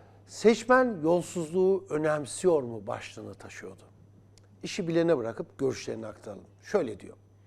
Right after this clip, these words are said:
"Bal tutan parmağını yalar, su çıkarken testiyi doldur, çalıyorlar ama çalışıyorlar"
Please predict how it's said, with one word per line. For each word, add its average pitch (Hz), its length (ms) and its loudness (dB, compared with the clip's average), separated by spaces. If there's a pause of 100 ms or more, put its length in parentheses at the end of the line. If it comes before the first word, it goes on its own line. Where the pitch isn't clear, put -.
(840)
"Bal 208 160 10
tutan 165 360 4
parmağını 143 480 8
yalar, 113 360 0 (1200)
su 185 220 -2
çıkarken 165 560 8
testiyi 147 500 0
doldur, 107 500 -4 (580)
çalıyorlar 185 640 10
ama 156 200 4
çalışıyorlar" 131 880 -2